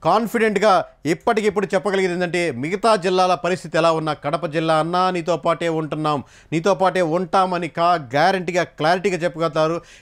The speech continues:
ఇక్కడ ఖచ్చితంగా కూటమి గెలుచుకునే నియోజకవర్గం ఒక్కటంటే ఒక్కటే కనబడుతుంది. మిగతా నాలుగు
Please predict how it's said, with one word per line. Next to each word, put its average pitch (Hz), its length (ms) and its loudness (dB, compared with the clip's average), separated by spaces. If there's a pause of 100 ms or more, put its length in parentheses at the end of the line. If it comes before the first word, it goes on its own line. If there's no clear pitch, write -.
ఇక్కడ 208 240 0
ఖచ్చితంగా 226 680 0
కూటమి 214 440 -2
గెలుచుకునే 196 540 -2
నియోజకవర్గం 180 540 0
ఒక్కటంటే 208 800 0
ఒక్కటే 190 460 0
కనబడుతుంది. 180 640 -2 (480)
మిగతా 208 440 2
నాలుగు 214 500 2